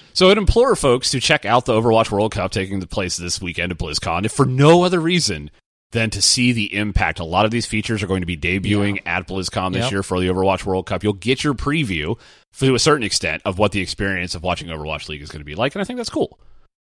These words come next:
Speaker 1: And the f-, next question I have is, are we gonna get these country skins that they're gonna be using as team uniforms available to us?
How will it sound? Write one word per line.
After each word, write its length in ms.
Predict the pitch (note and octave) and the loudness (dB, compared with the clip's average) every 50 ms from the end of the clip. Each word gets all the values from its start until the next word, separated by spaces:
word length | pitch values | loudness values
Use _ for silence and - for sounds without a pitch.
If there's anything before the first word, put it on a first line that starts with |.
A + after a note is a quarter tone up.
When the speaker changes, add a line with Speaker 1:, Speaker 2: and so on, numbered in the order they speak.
| _ _ _ _ _ _ _ _ _ _ _ _ _ _ _ _ _ _ _ | _ _ _ _ _ _ _ _ _ _ _ _ _ _ _ _ _ _ _
Speaker 1:
And 240 | - D#3 E3 D#3+ D#3 | 2 4 4 4 2
the 20 | |
f-, 160 | D3 - E3+ C#3+ | 0 0 0 0
next 200 | C#3 C#3 - - | 0 0 2 2
question 260 | D#3 C#3 - - A2+ | 2 2 2 2 0
I 80 | G#2+ | 2
have 200 | G#2 A2+ G#2+ G2 | 2 4 2 2
is, 120 | G2+ G2 G2 | 2 -2 -2
are 100 | G#2+ G#2 G#2 | -2 -2 0
we 100 | G#2 F#2+ | 0 0
gonna 160 | G2+ F#2 F#2 | 0 -2 -2
get 220 | D#2+ G#2 F#2+ - | -2 -2 -4 -2
these 280 | - F#2+ F2 E2 D#2 - | -4 -6 -6 -4 -6 -6
country 400 | - - - G2+ F2+ - F2 D#2+ | -6 -6 -6 -6 -6 -6 -8 -6
skins 480 | - - - F2 D2+ D2 C#2+ D2 - | -6 -6 -6 -6 -8 -8 -10 -12 -10
that 60 | - D#2 | -10 -10
they're 120 | D#2 D#2 | -8 -8
gonna 140 | D#2 E2 D#2+ | -8 -6 -6
be 80 | D#2 | -6
using 340 | D#2 D2+ D2+ D2+ D2+ D#2 D#2 | -6 -6 -6 -6 -6 -8 -8
as 120 | D2+ C#2+ - | -10 -10 -10
team 200 | - F2+ E2 D2 | -10 -10 -10 -10
uniforms 480 | D2 D2 D2+ D2+ - D2+ C#2+ C#2+ D2 | -10 -10 -10 -10 -10 -12 -12 -12 -14
available 560 | D2 C#2 C#2+ D2 D2 C#2+ C#2+ C#2+ C#2 C#2+ - _ _ - | -14 -12 -10 -8 -8 -8 -10 -12 -14 -16 -18 _ _ -14
to 120 | - C#2+ | -14 -14
us? 300 | A#1+ - D#2 - - - | -12 -14 -14 -16 -16 -16